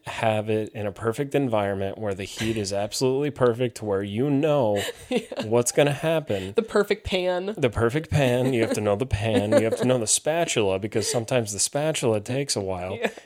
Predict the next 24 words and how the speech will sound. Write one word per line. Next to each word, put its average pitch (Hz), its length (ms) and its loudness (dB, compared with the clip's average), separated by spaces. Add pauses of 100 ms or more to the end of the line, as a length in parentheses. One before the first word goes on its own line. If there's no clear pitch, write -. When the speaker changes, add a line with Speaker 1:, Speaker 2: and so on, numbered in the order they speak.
Speaker 1:
And 135 80 4
then 131 100 4
the 127 160 2
angle 151 400 4
of 113 120 -2
the 110 80 -4
pan 127 520 0 (560)
and 110 380 0 (200)
the 95 320 -6
oil, 147 540 2
and 104 380 -4
it's 117 240 -4
stupid. - 640 -8 (420)
Speaker 2:
Yep. 180 380 0
Speaker 1:
I 113 80 0
would 120 120 2
rather 117 400 4
cook 127 280 -4
a 117 60 -2
steak 95 380 -2
for 98 140 -8
someone 95 340 -6
than 95 140 -6
a 85 140 -10